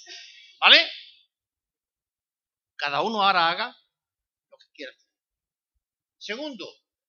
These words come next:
Juan uno tres. Ya, está más difícil. ¿Vale? Dice, "Todas las cosas por él fueron hechas, y sin él nada de lo que fue hecho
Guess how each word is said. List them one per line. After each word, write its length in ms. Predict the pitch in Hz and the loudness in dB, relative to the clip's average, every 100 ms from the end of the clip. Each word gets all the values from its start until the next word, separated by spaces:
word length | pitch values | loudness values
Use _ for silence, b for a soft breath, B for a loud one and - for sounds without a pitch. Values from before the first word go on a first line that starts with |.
| _ _ _ _ | _ _ _ _
Juan 240 | 233 285 | 0 0
uno 240 | 285 302 262 | 0 0 4
tres. 840 | 240 202 - - - - - - _ _ _ _ _ _ _ _ | 8 8 6 -2 -6 -10 -20 -20 _ _ _ _ _ _ _ _
Ya, 140 | 135 123 | -2 -2
está 160 | 147 | -4
más 140 | 143 131 | -8 -8
difícil. 360 | 131 120 _ _ _ _ _ _ _ _ _ _ _ _ _ | -10 -18 _ _ _ _ _ _ _ _ _ _ _ _ _
¿Vale? 340 | 180 294 294 - _ _ _ _ _ _ _ | -8 -6 -8 -14 _ _ _ _ _ _ _
Dice, 380 | 185 196 - _ - | -14 -14 -14 _ -2
"Todas 340 | 294 330 311 | 0 2 0
las 160 | 277 - - | 0 -2 0
cosas 500 | 294 294 285 285 285 _ _ _ _ | 0 0 -4 -6 -8 _ _ _ _
por 220 | 202 208 | -4 0
él 220 | 240 269 277 - _ | 2 2 -2 -14 _
fueron 460 | 190 208 247 254 247 | -2 2 4 4 2
hechas, 380 | 247 - - - _ _ _ _ - | 0 -2 -10 -18 _ _ _ _ -6
y 180 | 220 | -4
sin 340 | 202 208 202 208 | -4 -4 -2 4
él 340 | 247 277 277 - 185 196 | 4 4 0 -10 -16 -6
nada 400 | 214 254 262 214 | 0 2 0 -2
de 60 | 175 | -6
lo 120 | 165 | -8
que 100 | - - | -12 -14
fue 240 | 247 254 | -4 -2
hecho 300 | 226 - 254 | -2 -4 -8